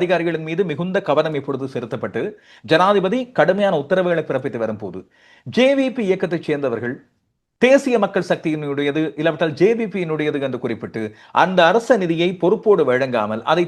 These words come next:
தங்களுக்கு தேவையானவர்களுக்கு பிரித்து வழங்கும் நடவடிக்கைகளில் ஒரு சில இடங்களில், குறிப்பாக இலங்கையின் தென் பகுதிகளில் ஈடுபட்டு வருவதாக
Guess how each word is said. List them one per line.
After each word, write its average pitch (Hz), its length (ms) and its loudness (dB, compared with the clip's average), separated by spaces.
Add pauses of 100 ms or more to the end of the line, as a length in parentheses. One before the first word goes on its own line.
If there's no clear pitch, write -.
தங்களுக்கு 190 480 0
தேவையானவர்களுக்கு 185 800 6
பிரித்து 190 300 0
வழங்கும் 151 260 -2
நடவடிக்கைகளில் 131 640 -4
ஒரு 165 140 -4
சில 135 140 -4
இடங்களில், 110 300 -6
குறிப்பாக 156 460 0
இலங்கையின் 147 380 -2 (320)
தென் 226 180 6
பகுதிகளில் 175 460 2
ஈடுபட்டு 139 340 -2
வருவதாக 113 380 -4